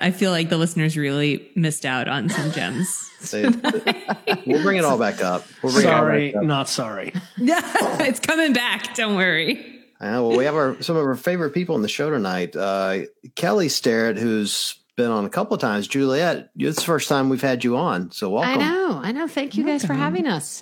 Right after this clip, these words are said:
Speaker 4: I'm
Speaker 3: And
Speaker 4: so excited to
Speaker 3: what's
Speaker 4: talk
Speaker 3: gonna
Speaker 4: to you.
Speaker 3: happen is everyone's gonna, if they go back and listen, they'll be like, "Oh."
Speaker 4: That's not true. That's not true.
Speaker 3: Dim light bulb next to the J-Star.
Speaker 2: No,
Speaker 3: Welcome to
Speaker 2: listen.
Speaker 3: the brains.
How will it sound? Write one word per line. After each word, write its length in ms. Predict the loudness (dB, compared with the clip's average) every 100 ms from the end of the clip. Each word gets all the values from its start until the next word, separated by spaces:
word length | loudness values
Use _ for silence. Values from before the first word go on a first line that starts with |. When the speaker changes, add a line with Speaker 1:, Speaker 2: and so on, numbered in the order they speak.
| -10
Speaker 4:
I'm 100 | -4
Speaker 3:
And 100 | -4
Speaker 4:
so 160 | -2 -4
excited 420 | -2 -4 -4 -4
to 60 |
Speaker 3:
what's 140 | -2 -2
Speaker 4:
talk 60 |
Speaker 3:
gonna 100 | 0
Speaker 4:
to 40 | 0
you. 40 |
Speaker 3:
happen 220 | 0 -2 -6
is 120 | -6
everyone's 360 | -6 -4 -6
gonna, 220 | -6 -8 -10 -14
if 140 | -10
they 100 | -8
go 140 | -4 -2
back 260 | -2 -2
and 80 | -4
listen, 240 | -4 -4 -6
they'll 80 |
be 120 | -6 -6
like, 280 | -8 -12 -10
"Oh." 420 | -10 -8 -10 -4
Speaker 4:
That's 240 | -2 -2 -2
not 160 | -4 -2
true. 400 | -4 -2 -4 -6 -8
That's 240 | -6 -4
not 140 | -6
true. 320 | -4 -2 -2 -4 -10 -20 -20 -18 0
Speaker 3:
Dim 260 | 2 2 2 0 -4
light 380 | -4 -2 0 -2
bulb 340 | -6 -6 -10 -16 _
next 240 | -10 -10 -10
to 100 | -10
the 60 | -8
J-Star. 500 | -8 -8 -10 -14 -18 -10 -10 -10 -18 -20 _ _ _ _ _ -4
Speaker 2:
No, 120 | 0
Speaker 3:
Welcome 60 | 2
to 80 | 2
Speaker 2:
listen. 180 | 2 2
Speaker 3:
the 60 |
brains. 400 | 0 0 -2 -8